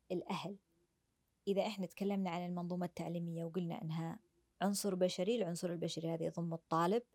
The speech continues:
يضم المعلم، الكوادر الإدارية، آه، يضم المجتمع، يضم المجتمع العالمي، بمعنى إنه المنظومة التعليمية لا تقتصر فقط على المملكة العربية السعودية، لا،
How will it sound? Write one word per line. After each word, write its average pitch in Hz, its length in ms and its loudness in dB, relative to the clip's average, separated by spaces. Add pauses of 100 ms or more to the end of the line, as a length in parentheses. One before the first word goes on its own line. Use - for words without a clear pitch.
(120)
يضم 165 220 -6
المعلم، 208 640 2 (420)
الكوادر 185 380 6
الإدارية، 190 840 0 (500)
آه، 185 680 4
يضم 196 260 4
المجتمع، 247 760 4 (520)
يضم 311 440 4 (140)
المجتمع 196 540 0
العالمي، 156 580 2 (600)
بمعنى 180 540 2 (340)
إنه 175 400 -2 (120)
المنظومة 175 440 0
التعليمية 175 840 -2 (380)
لا 214 80 4
تقتصر 185 440 0
فقط 160 320 0
على 160 240 -6
المملكة 170 400 -4
العربية 165 420 -6
السعودية، 170 680 -6
لا، 165 160 0